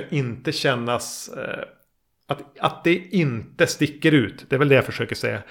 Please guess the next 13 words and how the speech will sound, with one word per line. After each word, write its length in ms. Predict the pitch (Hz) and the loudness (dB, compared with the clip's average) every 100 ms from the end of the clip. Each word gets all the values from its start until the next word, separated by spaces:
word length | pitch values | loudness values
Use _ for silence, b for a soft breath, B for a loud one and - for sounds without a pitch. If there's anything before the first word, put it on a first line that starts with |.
| B B - | B B -6
Utan 300 | 143 156 135 | -2 0 -2
att 140 | - - | -6 -2
det 140 | 143 | -2
följer 420 | 143 160 151 143 | 2 2 4 4
med 400 | 131 139 175 120 | 2 2 4 2
i 80 | 120 | 2
det 100 | 113 | -2
här 100 | 120 | -4
flödet, 720 | - 143 139 113 113 127 - | -4 2 4 4 0 -2 -4
i 40 | 120 | -4
det 80 | |
här 160 | 110 113 | -4 -2
berättartekniska, 1300 | 123 131 - - 135 - 151 - 123 113 - 113 110 | 0 0 -2 -4 -2 0 -2 -4 -10 -8 -2 0 0